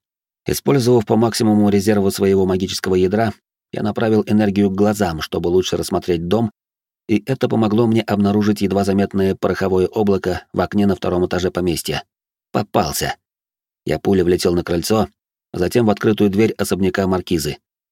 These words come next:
Далее я побежал уже по наитию, благо внутри этого здания я уже бывал, поэтому без труда нашел нужную мне лестницу и, не обращая внимания на слуг, ринулся по ней на второй этаж. «Не уйдешь!»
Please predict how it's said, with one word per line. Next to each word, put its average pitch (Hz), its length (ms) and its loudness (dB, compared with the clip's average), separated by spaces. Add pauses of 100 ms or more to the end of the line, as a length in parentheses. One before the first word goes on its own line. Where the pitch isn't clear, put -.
(240)
Далее - 380 0
я 82 140 0
побежал 92 380 2
уже 90 200 0
по - 160 -4
наитию, 92 520 0 (420)
благо 92 340 0
внутри 95 320 2
этого 92 300 0
здания 95 380 2
я 90 180 2
уже 92 180 0
бывал, 98 380 0 (480)
поэтому 110 420 0
без 98 200 2
труда 98 320 0
нашел 95 320 2
нужную 95 400 0
мне 92 180 2
лестницу 107 540 0 (340)
и, 104 100 -2
не 110 100 0
обращая 101 440 2
внимания 101 460 4
на 95 120 0
слуг, 113 280 0
ринулся 104 440 2
по 98 80 -2
ней 101 200 2
на 92 80 0
второй 92 280 0
этаж. - 340 -4 (560)
«Не 69 200 -2
уйдешь!» 104 880 2